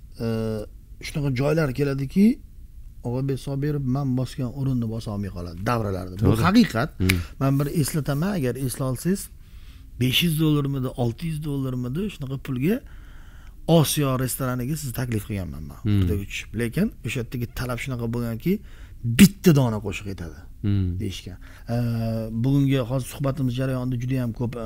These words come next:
Speaker 1: savollar va ularga javob qidirishga o'tyapmiz. O'zingizni ijodingizdan tomoshabin va sizni muxlislaringiz uchun o'zingizga ma'qul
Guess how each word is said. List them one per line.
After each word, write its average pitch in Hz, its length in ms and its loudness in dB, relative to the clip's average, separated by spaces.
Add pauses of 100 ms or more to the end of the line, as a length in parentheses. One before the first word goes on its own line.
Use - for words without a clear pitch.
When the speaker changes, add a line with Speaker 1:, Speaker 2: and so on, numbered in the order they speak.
(100)
Speaker 1:
savollar 123 520 -2
va 143 80 0
ularga 113 300 0
javob 117 320 -2
qidirishga 113 300 -4
o'tyapmiz. 123 420 -2 (540)
O'zingizni 180 440 10
ijodingizdan 165 600 6 (180)
tomoshabin 147 600 4
va 135 120 0
sizni 135 240 -2
muxlislaringiz 123 540 -2
uchun 160 200 -4
o'zingizga 123 420 0
ma'qul 123 340 -4